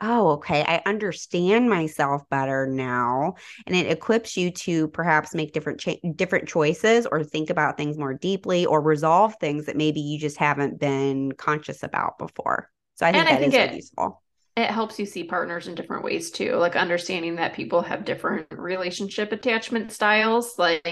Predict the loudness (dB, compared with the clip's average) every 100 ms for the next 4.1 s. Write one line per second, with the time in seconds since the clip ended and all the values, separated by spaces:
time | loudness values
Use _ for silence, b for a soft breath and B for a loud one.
0 | -2 0 0 -2 -10 -10 -8 -6 -6 -8
1 | -14 B B B B 2 2 0 -2 0
2 | 0 0 0 0 0 -2 0 2 2 2
3 | 0 -2 -4 -8 -6 -6 -6 -2 0 0